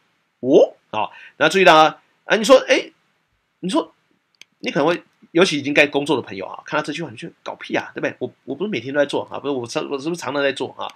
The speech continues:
注意到呢，西元呢，它可以保证你可以安全的转，把这个东西转，就是，就是西元呢，它可以让你用强制转型，可以转成这个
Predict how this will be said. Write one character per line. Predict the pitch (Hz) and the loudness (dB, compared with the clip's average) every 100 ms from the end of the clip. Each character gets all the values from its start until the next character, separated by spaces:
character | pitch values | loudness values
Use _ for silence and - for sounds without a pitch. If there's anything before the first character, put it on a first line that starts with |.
| - - - | -16 -20 -6
注 | 220 | 4
意 | |
到 | 220 | 6
呢， | 196 165 - _ _ - | 6 2 -2 _ _ -14
西 | - - - 262 | -4 -2 0 -2
元 | 214 147 | 0 0
呢， | 135 135 127 117 | 2 0 0 -2
它 | - 190 | -2 -2
可 | 160 | -2
以 | 147 | -4
保 | - 82 | -4 -8
证 | - 135 | -4 -6
你 | 95 | -6
可 | - | -12
以 | |
安 | - - | -4 -4
全 | 156 107 | -4 -10
的 | |
转， | 107 - - _ _ _ _ - _ - | -10 -14 -18 _ _ _ _ -20 _ -12
把 | 104 | -10
这 | - | -8
个 | 151 | -6
东 | 131 | -6
西 | 135 | -8
转， | - - _ - | -10 -16 _ -14
就 | 143 | -10
是， | 139 127 120 107 - _ _ - | -6 -4 -6 -10 -14 _ _ -14
就 | 147 | -10
是 | 151 - | -10 -12
西 | - - 190 | -10 -8 -6
元 | 208 120 | -2 -2
呢， | 117 107 | -2 -4
它 | - | -4
可 | 170 151 | -6 -4
以 | |
让 | 131 131 | -2 -2
你 | 98 - _ _ _ _ _ _ | -4 -20 _ _ _ _ _ _
用 | 156 143 131 | -4 -4 -2
强 | - 143 | -4 -4
制 | 175 | -6
转 | - - | -8 -8
型， | - - - _ - | -10 -14 -18 _ -12
可 | 135 | -8
以 | |
转 | 123 117 92 | -8 -10 -14
成 | - 95 | -14 -12
这 | |
个 | - | -14